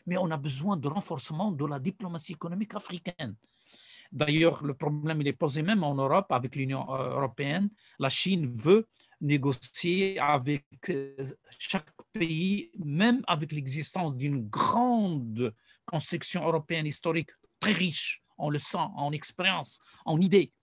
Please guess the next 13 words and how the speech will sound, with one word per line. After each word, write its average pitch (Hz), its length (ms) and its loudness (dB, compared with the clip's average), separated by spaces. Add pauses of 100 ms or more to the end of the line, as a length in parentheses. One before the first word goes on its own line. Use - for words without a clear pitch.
(120)
hein, 170 180 0 (200)
qui 165 140 -2
nous 151 200 0
in-, 143 80 0 (140)
qui 190 160 0
nous, 143 240 -2
euh, 120 180 -4 (260)
permet 170 300 4
également 165 380 2
de 147 100 0
renforcer 160 480 -2
nos 165 160 0
structures 180 560 -6